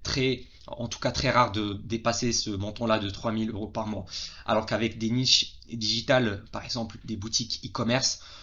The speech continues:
on peut facturer beaucoup plus cher, on peut commencer déjà à trois mille, quatre mille, euh, voire cinq mille euros et, euh, même beaucoup plus,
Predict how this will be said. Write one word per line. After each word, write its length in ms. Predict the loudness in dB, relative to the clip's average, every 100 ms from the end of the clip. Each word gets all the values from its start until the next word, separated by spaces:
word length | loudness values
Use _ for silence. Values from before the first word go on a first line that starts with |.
| -14 -8
on 100 | -6
peut 120 | -6
facturer 640 | -4 -4 -4 -2 0 0 -4 -12
beaucoup 400 | -8 -6 -4 -6
plus 180 | -4 0
cher, 380 | 2 4 2 -2
on 120 | -8
peut 140 | -8 -8
commencer 420 | -6 -4 -2 -2
déjà 320 | 0 2 2
à 220 | 0 -6
trois 300 | -8 -2 2
mille, 260 | 4 2 0 -6 -6
quatre 220 | -6 -2
mille, 260 | 0 0 -4 -10 -12
euh, 100 | -12
voire 180 | -8 -4
cinq 300 | -2 -2 0
mille 160 | 2 2
euros 280 | 2 0 0
et, 140 | 0
euh, 60 | 0 -2 -6
même 280 | 2 4 4
beaucoup 240 | 0 -6
plus, 400 | -4 0 2 0